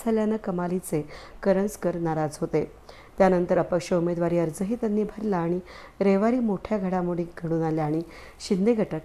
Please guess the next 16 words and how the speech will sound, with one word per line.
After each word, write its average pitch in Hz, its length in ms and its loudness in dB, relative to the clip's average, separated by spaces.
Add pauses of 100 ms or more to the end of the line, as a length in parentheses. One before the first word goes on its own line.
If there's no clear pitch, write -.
त्यांनी 160 260 -2
प्रवेश 156 340 -2
केला. 151 260 -4 (600)
गेल्या 202 180 8
बारा 190 220 6
वर्षांमध्ये 190 580 2
शिवसेनेमध्ये 180 640 0
सर्वसामान्य 170 640 -2
कार्यकर्ता 170 580 -4
ते 220 200 -4 (460)
जिल्हा 208 280 6
प्रमुखापर्यंत 226 840 2 (460)
त्यांची 202 540 2 (320)
लोकसभेमध्ये 233 800 2
उमेदवारी 190 480 4
देण्याबाबतची 170 840 2